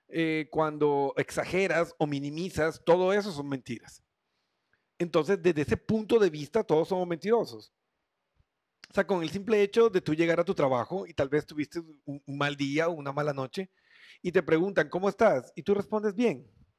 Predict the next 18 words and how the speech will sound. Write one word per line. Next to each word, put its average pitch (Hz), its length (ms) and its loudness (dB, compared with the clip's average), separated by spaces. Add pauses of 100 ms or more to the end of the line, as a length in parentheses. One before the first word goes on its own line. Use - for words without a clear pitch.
(1400)
Pero 180 360 4
con 170 200 2
esta 165 180 0
microexpresión, 131 760 -4
miren 190 260 2
mi 180 100 -4
gesto. - 380 -6 (960)
Em, 180 400 0 (260)
"¿Cómo 254 200 2
te 247 100 4
fue, 214 260 4
Cristian?". 139 460 -4 (880)
"Bien". 160 380 2 (680)
Esto 233 340 4
que 196 100 -2
estoy 170 180 0
haciendo 170 500 -4 (1300)
es 147 120 0